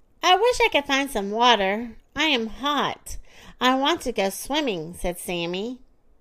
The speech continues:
"We are sorry. There is no room for you in this puddle," said the birds. "And there is no room for you here," said the goldfish. "Keep out," said the policeman. "You cannot swim in there."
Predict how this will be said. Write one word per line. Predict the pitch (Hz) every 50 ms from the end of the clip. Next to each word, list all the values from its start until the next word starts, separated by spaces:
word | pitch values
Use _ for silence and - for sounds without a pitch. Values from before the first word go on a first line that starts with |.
| _ _ _ _ _ - _ _ - - - _ _ -
"We | - 240 285 339 381
are | 415 427
sorry. | 381 - - 370 381 392 370 320 294 277 269 - - -
There | 294 339 359
is | 359 370 381 330 302
no | 339 330 320
room | 302 302 320 349 339
for | - 330
you | 285 269 254 240
in | 233 214 208
this | 214 214 214
puddle," | - - 277 330 381 370 311 190
said | - - 190 175 175
the | 185 170
birds. | 190 175 165 165 170 185 220 254 285 - - - - - - - - - _ _ _ _ _ - -
"And | 254 262 254 254 247 247 240 240 240 240 240 240 247
there | 285 349 403 392
is | 330 302 -
no | 285 277 269
room | 262 277 294 330 349
for | - 311
you | 277 269 277 277
here," | 277 - 339 403 453 440 381 294 202
said | - - - 190 180
the | 180 165
goldfish. | 185 180 175 170 - - 196 214 320 381 - - - - - - - - - _ _ _ _ - _ _ _ _ - _ _ _ - - - - _ _ _ -
"Keep | - - - 403 415 392 - -
out," | 240 302 349 294 - 107 -
said | - 185 175
the | 180 175
policeman. | - - 190 202 202 - 247 254 269 285 269 269
"You | 302 339
cannot | 330 - 277 214 214 247 277 165 147 165
swim | - - - 254 285 285 254
in | 208 180 175
there." | 196 233 247 220 196 196 220 247 226